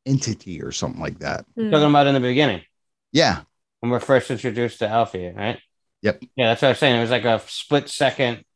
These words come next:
Speaker 2: Mm-hmm.
Speaker 3: image. Also, when she's in the elevator right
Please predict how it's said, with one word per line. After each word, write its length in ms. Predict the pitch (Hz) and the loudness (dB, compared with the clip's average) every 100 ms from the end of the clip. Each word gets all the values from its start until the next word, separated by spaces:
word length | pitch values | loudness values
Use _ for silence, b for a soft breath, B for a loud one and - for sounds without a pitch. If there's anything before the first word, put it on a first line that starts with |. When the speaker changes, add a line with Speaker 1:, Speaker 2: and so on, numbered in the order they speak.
| _ _ | _ _
Speaker 2:
Mm-hmm. 220 | 233 208 214 | -4 -2 -2
Speaker 3:
image. 340 | 214 196 - _ _ _ | -4 -6 -10 _ _ _
Also, 280 | 151 156 175 | 2 4 6
when 160 | 156 151 | 6 4
she's 200 | 160 151 | 2 2
in 80 | |
the 120 | 147 139 | 2 4
elevator 460 | 160 139 123 110 | 4 4 2 0
right 220 | 117 117 | -2 -4